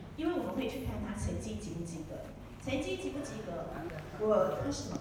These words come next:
看？他是凭着一种心智，然后一种看你平常的表现如何。但是延伸了很多问题哦，但是很复杂。那么除了这个之外呢，还做了一个什么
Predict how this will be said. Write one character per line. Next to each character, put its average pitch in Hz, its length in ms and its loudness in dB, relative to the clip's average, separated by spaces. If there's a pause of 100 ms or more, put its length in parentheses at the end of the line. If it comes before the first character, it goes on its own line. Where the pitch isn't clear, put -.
看？ - 300 -2
他 285 80 -4
是 311 160 -6 (160)
凭 - 180 -6
着 440 80 -2
一 - 140 -2
种 226 160 -4
心 302 480 -4
智， 302 180 -4 (300)
然 180 180 -4
后 240 380 0 (160)
一 - 20 -2
种 285 140 2 (160)
看 - 160 4
你 - 180 -4
平 - 140 -6
常 - 160 -6
的 180 160 -4
表 - 160 -2
现 - 420 -4
如 170 140 -2
何。 - 160 -6 (400)
但 - 80 -2
是 - 120 -2 (300)
延 240 140 0
伸 285 240 2
了 294 80 2
很 285 160 0
多 - 80 -4 (100)
问 226 220 2
题 - 240 -4
哦， - 100 -4
但 262 120 -4
是 277 260 -2
很 180 240 -2
复 190 180 -6
杂。 - 300 -4 (720)
那 339 80 -4
么 320 240 8
除 285 200 2
了 285 100 8
这 294 100 4
个 302 160 4
之 - 160 -2
外 277 240 4
呢， 247 180 0
还 226 140 2
做 269 160 4
了 214 80 4
一 240 80 2
个 233 60 -2
什 - 100 -2
么 - 80 -2